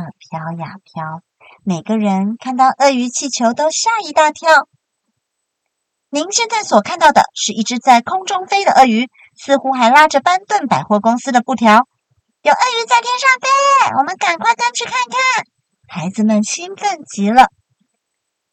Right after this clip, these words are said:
班顿百货的员工和客人聚集在空中花园，老板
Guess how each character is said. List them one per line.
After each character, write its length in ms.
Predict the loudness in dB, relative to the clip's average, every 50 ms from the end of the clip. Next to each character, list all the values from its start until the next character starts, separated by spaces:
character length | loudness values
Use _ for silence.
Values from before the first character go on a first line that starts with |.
| _ -6
班 200 | -4 -2 -2 0
顿 180 | 0 0 0
百 160 | 0 -2 -4
货 180 | -2 0 0 0
的 80 | 0 0
员 300 | -4 -4 -4 -4 -2 2
工 240 | 4 4 2 2 -2 _ -20 -20 -20 -20 -14 -12
和 120 | -12 -10
客 200 | -8 -4 -2 -2
人 280 | -2 -2 -2 -2 -2 -4 -6 _ _ _ _ _ _
聚 180 | -8 -4 -4 -4
集 300 | -4 -4 -2 -2 -2 -2
在 340 | -2 0 2 2 2 2 0
空 240 | -2 -6 -6 -4
中 180 | -2 -2 -2 -2
花 220 | -2 -2 -2 -2
园， 300 | 0 0 2 2 2 0 -2 -8 _ _ _ _ _ _ _ _ _
老 180 | -12 -12 -10 -8
板 180 | -8 -8 -8